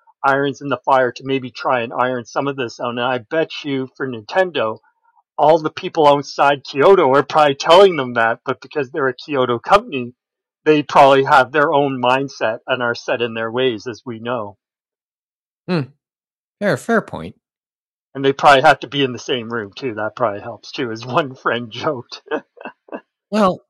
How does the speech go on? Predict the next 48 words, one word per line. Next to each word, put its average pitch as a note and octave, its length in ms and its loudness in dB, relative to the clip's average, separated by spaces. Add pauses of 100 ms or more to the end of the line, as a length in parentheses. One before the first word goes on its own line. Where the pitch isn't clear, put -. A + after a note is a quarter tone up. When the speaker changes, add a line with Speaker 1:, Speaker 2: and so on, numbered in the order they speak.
(120)
Speaker 2:
it, G#3 160 -2
it's G3 200 0
just - 360 -2
interesting D#3 420 -2
'cause, A#2+ 240 -2
um, A2+ 400 -2 (160)
I, C#3 480 -2
I, A#2+ 80 -6
I A2+ 40 -6 (960)
said F#3 220 2
best D3 280 0
friend C#3 200 0
who G#2+ 120 -2
I G#2 120 -2 (140)
talked - 280 -4
to, G#2+ 120 -12 (160)
who A2 140 -4
I G#2 100 -2
mentioned A2 360 -4
just - 200 -6
now, D3+ 340 -4 (420)
kids C#3+ 180 -2
are A2+ 60 0
looking G2+ 220 -8
to F#2 60 -8
get F2 160 -6
a, E2+ 180 -8 (400)
kids C#3+ 140 -6
are A#2 80 -2
looking G#2+ 180 -8
to F#2 60 -10
get E2+ 160 -8
a D#2+ 60 -8
Switch - 280 -6
for E2 100 -18
Christmas. - 440 -12 (1200)
And G#3+ 140 6
Speaker 1:
I - 20 8
Speaker 2:
you, A#3 80 6
Speaker 1:
think, A3 80 4
Speaker 2:
and A#3+ 300 4
Speaker 1:
I G3 80 6
think - 140 -2
Speaker 2:
it's - 80 -6
Speaker 1:
the C4+ 80 6
Speaker 2:
already G3 280 6
Speaker 1:
regular G#3 220 8
ones, C3 420 -2